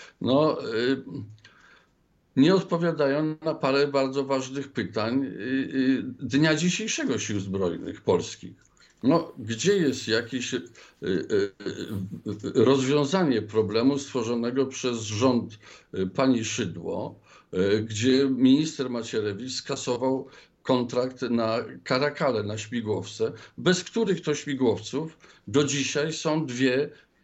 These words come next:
brygady aeromobilne, jakby elitarne jednostki Wojska Polskiego, właśnie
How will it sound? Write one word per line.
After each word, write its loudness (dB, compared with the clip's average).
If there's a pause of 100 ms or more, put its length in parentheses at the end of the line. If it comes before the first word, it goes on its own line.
brygady 0
aeromobilne, 2 (240)
jakby 2
elitarne 0
jednostki -4
Wojska -2
Polskiego, -4
właśnie -4